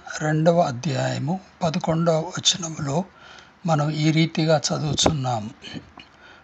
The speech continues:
"వారు ఆ నక్షత్రమును చూచి అత్యానంద భరితులై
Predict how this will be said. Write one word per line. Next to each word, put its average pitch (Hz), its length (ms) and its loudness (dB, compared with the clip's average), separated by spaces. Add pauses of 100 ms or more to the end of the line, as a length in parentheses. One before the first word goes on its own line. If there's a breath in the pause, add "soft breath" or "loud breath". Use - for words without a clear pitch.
(120)
"వారు 156 280 8
ఆ 147 140 4
నక్షత్రమును 147 840 0 (140)
చూచి 131 420 -2 (200)
అత్యానంద 160 680 2
భరితులై 127 680 -2